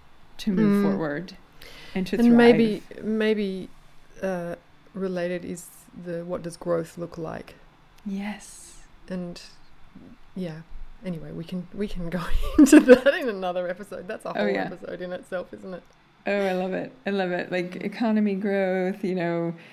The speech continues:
Speaker 1: uh, resource growth, et cetera, et cetera. Um, so we, so I am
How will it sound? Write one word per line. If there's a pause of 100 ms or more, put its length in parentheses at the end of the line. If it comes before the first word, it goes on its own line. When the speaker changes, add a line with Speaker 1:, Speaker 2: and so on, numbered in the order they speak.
(460)
Speaker 1:
uh, (520)
resource
growth,
et
cetera,
et
cetera. (640)
Um, (840)
so (380)
we,
so
I
am